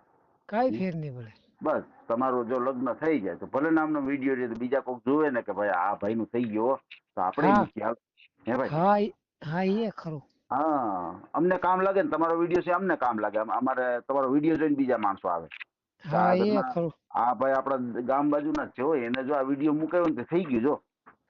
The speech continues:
Speaker 2: તો
Speaker 1: હા,
Speaker 2: એવું
Speaker 1: થઈ.
Speaker 2: જોઈ બે માણસો
Speaker 1: હા.
Speaker 2: બીજા આવે. હે
Speaker 1: હા,
Speaker 2: ભાઈ?
Speaker 1: બીજા.
Speaker 2: તો એક,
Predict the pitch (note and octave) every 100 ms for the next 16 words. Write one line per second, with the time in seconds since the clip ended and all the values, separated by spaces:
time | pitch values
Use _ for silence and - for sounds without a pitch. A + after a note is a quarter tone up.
0 | _ A#2 E3+ G#3 E4 G#3+ B3+ - - _
1 | _ _ _ A#2+ C3+ F#3 E3+ D#3+ F#3 G3+
2 | G#3+ C#3 G2+ F#2 E2+ _ _ - E3 G3+
3 | G#3 G3 A3 A3+ G#3+ D3 _ _ _ _
4 | A2 G2+ - C3+